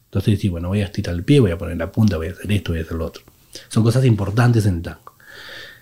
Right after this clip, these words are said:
Detenerte entre paso y paso es, es muy importante. Yo era muy loco, era pa, pa, pa, pie para acá, bien, vuelvo. Claro, toda la gente se quedaba, "Ah, buenísimo esto", pero en verdad mi profesor o los profesores con los que estuve, eh, me decían, "Che, pará un poco,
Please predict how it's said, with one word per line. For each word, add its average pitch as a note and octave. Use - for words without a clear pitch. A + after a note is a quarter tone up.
Detenerte A2+
entre G2+
paso G#2
y -
paso C3
es, -
es -
muy G#2+
importante. F2+
Yo G#2
era G2
muy F2+
loco, A2
era F2
pa, A2+
pa, A#2+
pa, A#2
pie B2
para A2+
acá, B2+
bien, G2+
vuelvo. F#2+
Claro, G2+
toda B2
la A2
gente B2
se E2+
quedaba, G2
"Ah, C#3+
buenísimo A2+
esto", E3+
pero B2+
en B2
verdad A2+
mi A#2
profesor A2+
o E2+
los D#2+
profesores -
con F2+
los F#2
que G#2
estuve, C3+
eh, G2+
me F2
decían, -
"Che, G2+
pará G2+
un A2
poco, F2+